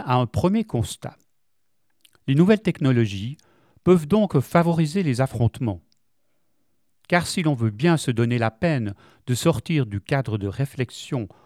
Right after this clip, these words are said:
offert par le ou bien par celui du est, force est de constater que c'est également par ce double mouvement,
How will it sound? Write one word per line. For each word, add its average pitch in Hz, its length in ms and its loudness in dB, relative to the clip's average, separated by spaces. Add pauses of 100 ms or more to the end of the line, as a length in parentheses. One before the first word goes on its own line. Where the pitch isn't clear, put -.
(160)
offert 135 480 2
par 110 280 -2
le 113 220 2 (340)
ou 160 100 0
bien 143 400 0 (400)
par 113 160 -4
celui 98 380 -4
du 117 180 -14 (160)
est, 170 220 -4 (540)
force - 420 -2
est 190 60 2
de 151 80 0
constater 135 840 -4 (400)
que 170 80 -4
c'est 165 240 -2
également 170 560 0 (320)
par 151 160 -2
ce - 160 -2
double 143 320 0
mouvement, 120 560 -2